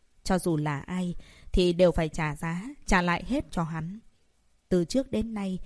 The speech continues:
đều là người quen kiêu ngạo, Già Ngải tức giận đến mức phổi muốn nổ tung.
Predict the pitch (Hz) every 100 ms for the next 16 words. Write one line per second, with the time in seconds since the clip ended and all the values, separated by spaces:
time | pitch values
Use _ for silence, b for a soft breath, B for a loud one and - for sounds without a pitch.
0 | B B 180 180 170 165 170 170 156 240
1 | 226 208 233 185 156 156 - - 170 165
2 | 165 156 151 - 294 - 160 185 214 233
3 | 285 - - 190 170 160 190 240 208 151
4 | - 180 170